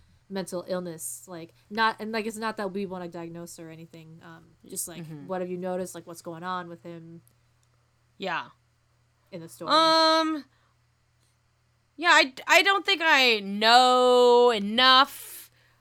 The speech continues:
Speaker 2: about mental illness at all, let alone, like, his
Speaker 1: Mm-hmm.
Speaker 2: symptoms or anything, but it sounds like he's just depressed and was not given, like, great coping mechanisms to deal with all the trauma
Speaker 1: Mm-hmm.
Speaker 2: that he has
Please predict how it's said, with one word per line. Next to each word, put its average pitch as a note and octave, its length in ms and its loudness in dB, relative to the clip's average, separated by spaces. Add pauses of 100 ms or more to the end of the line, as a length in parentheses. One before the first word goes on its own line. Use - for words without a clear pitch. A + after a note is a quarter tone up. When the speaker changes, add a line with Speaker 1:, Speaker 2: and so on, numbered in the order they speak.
(380)
Speaker 2:
about G#3+ 380 2 (220)
mental A#3 400 -2
illness A#3 360 -2
at F#3+ 140 -6
all, G#3+ 340 6
let G3+ 160 -2
alone, G3+ 320 -4
like, F3 240 -10 (640)
his A#3 280 -8
Speaker 1:
Mm-hmm. F3 100 -12
Speaker 2:
symptoms C4+ 500 -4
or D#4 80 -4
anything, D4+ 400 -6 (220)
but A#3+ 100 -8
it B3 80 -8
sounds F4+ 280 -2
like A4+ 120 -6
he's F#4 180 -8
just D4+ 220 -6
depressed C4+ 600 0 (480)
and A#3 880 -2
was G3 260 -10
not G#3 300 -2
given, A3+ 340 -6
like, F#3+ 300 -4 (140)
great G3+ 320 -8
coping B3 400 -8
mechanisms C4 640 -8
to A3 100 -12
deal G3+ 200 -8
with G3+ 120 -8
all G3 140 -4
the F3+ 80 -8
trauma F#3 400 -4
Speaker 1:
Mm-hmm. F#3+ 100 -6
Speaker 2:
that F3 140 -12
he F3+ 260 -10
has F3 400 -8